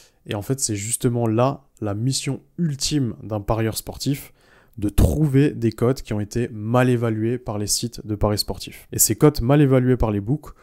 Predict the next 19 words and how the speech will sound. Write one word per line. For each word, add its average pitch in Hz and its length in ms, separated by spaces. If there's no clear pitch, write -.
on 143 100
les 123 180
appelle 113 480
des 113 400
value 110 380
bets. - 360
C'est - 180
un 101 100
terme 127 320
anglais 131 440
qui 131 140
se - 60
traduit 110 340
par 117 400
cote 131 360
de 113 100
valeur 107 480
en 107 120
français. 101 420